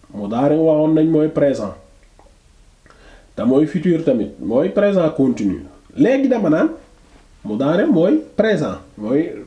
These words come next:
li ma wax pour futur, mooy ni ñu conjuguer benn la, mais mudaari' mooy présent continu. Kon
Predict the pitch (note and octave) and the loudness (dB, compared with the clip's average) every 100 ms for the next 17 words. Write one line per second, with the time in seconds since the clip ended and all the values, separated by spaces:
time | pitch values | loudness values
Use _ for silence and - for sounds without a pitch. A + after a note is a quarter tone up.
0 | - B2+ C#3 D#3+ F3 E3 D#3+ C3+ B2 - | -12 -4 2 2 2 0 -2 -2 -2 2
1 | D#3 D3+ C#3+ C3+ D#3 B2 B2+ B2 B2+ D#3 | 2 2 2 2 2 0 -2 -2 0 0
2 | E3+ D#3+ D#3 D3 C3 C#3+ C#3 A#2+ A2+ F#2+ | 0 0 0 2 2 0 0 -2 0 -2
3 | A2 C3+ D#3+ E3 D3 D#3 C#3 B2+ C#3+ C#3+ | 0 0 2 2 2 2 2 2 0 0
4 | C3 B2 A2+ G#2 F2+ D2 _ - - - | -2 -2 -4 -4 -8 -12 _ -20 -20 -20
5 | - - - - _ _ _ _ _ _ | -20 -20 -20 -20 _ _ _ _ _ _
6 | - B3+ | 2 2